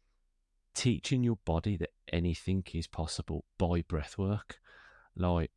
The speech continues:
overcoming your fear, being comfortable at being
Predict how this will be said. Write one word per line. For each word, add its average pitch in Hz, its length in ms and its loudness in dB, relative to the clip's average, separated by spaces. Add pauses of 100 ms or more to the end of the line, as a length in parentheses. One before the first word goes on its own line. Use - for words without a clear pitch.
overcoming 98 600 2
your 82 100 -2
fear, 87 340 0
being 92 300 2
comfortable 107 760 0 (480)
at 85 180 -4 (140)
being 87 320 2